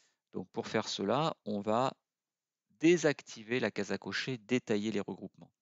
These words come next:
Ce qui me permettra d'avoir un tableau beaucoup plus petit et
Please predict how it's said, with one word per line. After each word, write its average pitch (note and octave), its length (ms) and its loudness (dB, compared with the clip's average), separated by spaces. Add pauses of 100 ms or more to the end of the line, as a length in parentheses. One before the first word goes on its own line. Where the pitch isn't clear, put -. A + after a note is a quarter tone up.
(640)
Ce - 80 -20
qui F#2+ 80 -12
me F#2 60 -8
permettra G2 300 0
d'avoir F2+ 240 2
un F2+ 60 -2
tableau F#2 360 -6 (280)
beaucoup E3+ 220 -6
plus C3+ 200 -18 (160)
petit F3 340 -8 (720)
et G2 200 -2